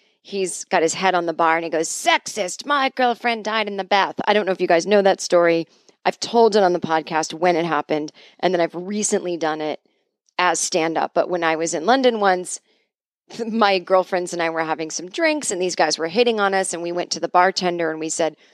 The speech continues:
"These guys are hitting on us. Can you get them to stop? We're just trying to go out together."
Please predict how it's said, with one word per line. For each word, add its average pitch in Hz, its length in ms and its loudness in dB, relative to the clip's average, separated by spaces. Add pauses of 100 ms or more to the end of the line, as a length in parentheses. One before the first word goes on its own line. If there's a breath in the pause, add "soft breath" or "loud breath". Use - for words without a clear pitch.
(360 soft breath)
"These 196 160 -4
guys 165 200 2
are 165 80 0
hitting 214 320 4
on 190 160 4
us. 180 200 -2
Can 180 260 -12
you 175 80 -8
get 170 160 -2
them 165 140 -10
to 160 60 -8
stop? 202 440 2
We're 180 80 -6
just 165 200 -8
trying 156 220 -8
to 160 140 -4
go 160 200 -2
out 156 180 0
together." 180 540 4